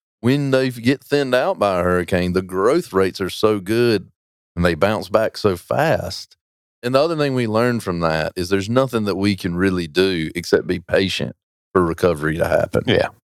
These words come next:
Speaker 1: There's no way
Speaker 2: It just
Speaker 1: to
Speaker 2: takes time.
Speaker 1: speed up.
Speaker 2: No.
Speaker 1: It takes time to build a five-pound bass. So I'm gonna go back to a question.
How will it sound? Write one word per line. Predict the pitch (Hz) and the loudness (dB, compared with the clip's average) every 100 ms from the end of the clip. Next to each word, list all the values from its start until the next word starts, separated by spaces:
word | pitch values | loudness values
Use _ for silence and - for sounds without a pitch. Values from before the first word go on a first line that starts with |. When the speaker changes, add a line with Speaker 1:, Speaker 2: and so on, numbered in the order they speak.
| _ 98 | _ -2
Speaker 1:
There's | 101 | 0
no | 104 123 131 | 0 0 2
way | 117 | 2
Speaker 2:
It | 151 | 4
just | 165 - | 2 2
Speaker 1:
to | |
Speaker 2:
takes | 160 120 | 0 0
time. | 127 117 98 | 0 0 2
Speaker 1:
speed | 117 113 - | 2 0 2
up. | 104 104 98 - | 2 2 0 2
Speaker 2:
No. | 117 90 85 _ _ _ | 0 0 -4 _ _ _
Speaker 1:
It | - 131 - | 0 0 -2
takes | - 131 - - | 0 0 0 -12
time | - 120 117 101 87 | -2 0 2 0 -2
to | 98 | -4
build | 80 104 104 92 85 76 _ - | 0 2 2 2 0 -2 _ -10
a | 85 | -2
five-pound | - 90 85 82 78 | 0 0 0 -2 0
bass. | 85 76 - - - _ _ _ _ _ _ _ - | -2 -2 -6 -10 -12 _ _ _ _ _ _ _ 0
So | 151 - | 0 2
I'm | 165 | 0
gonna | 202 175 123 | 0 0 -2
go | 120 127 127 | -4 0 2
back | 117 110 101 | 2 0 -2
to | 113 | -2
a | 98 | -2
question. | - 104 92 - 92 | 2 2 2 -2 -4